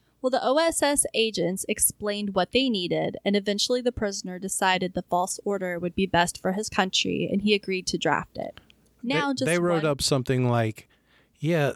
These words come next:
Speaker 2: the first time a bullet comes within, like,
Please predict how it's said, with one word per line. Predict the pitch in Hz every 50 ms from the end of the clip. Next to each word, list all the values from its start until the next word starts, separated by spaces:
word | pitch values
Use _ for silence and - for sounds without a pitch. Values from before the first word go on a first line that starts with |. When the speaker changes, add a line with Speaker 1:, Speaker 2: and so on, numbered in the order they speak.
| _ -
Speaker 2:
the | 139 131 147
first | - - - 190 196 - - -
time | 180 175 185 165 143
a |
bullet | 120 117 131 135 139 127 - -
comes | - 131 123 120 110
within, | 120 120 110 - 120 117 117 113
like, | 110 113 104 95